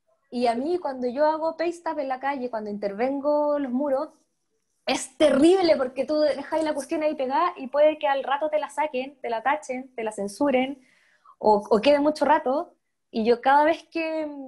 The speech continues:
que pego algo en la calle, me cuesta un montón, <laughs> eh, desprenderme de esa obra. O en, en, entonces yo, una vez que pego,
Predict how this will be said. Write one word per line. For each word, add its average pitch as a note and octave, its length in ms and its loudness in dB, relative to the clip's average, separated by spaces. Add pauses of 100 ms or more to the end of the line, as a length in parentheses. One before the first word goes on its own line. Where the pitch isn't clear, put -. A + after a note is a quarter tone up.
(160)
que A3+ 100 -6
pego E4 320 2
algo F4 420 2
en E4+ 160 -6
la E4 100 -6
calle, F4+ 400 0
me G#3 180 -10
cuesta G3+ 320 -4
un G3 100 -8
montón, B3 600 -2 (360)
<laughs> - 360 -20
eh, B3 320 0
desprenderme G#3 760 0
de C4+ 60 0
esa B3+ 280 -2
obra. F3+ 280 -8
O G#3 60 2
en, G3+ 180 0
en, G3+ 180 2
entonces G3 420 0
yo, A3+ 240 6
una G#3 200 0
vez G#3 120 2
que G3+ 120 -2
pego, C#4+ 340 4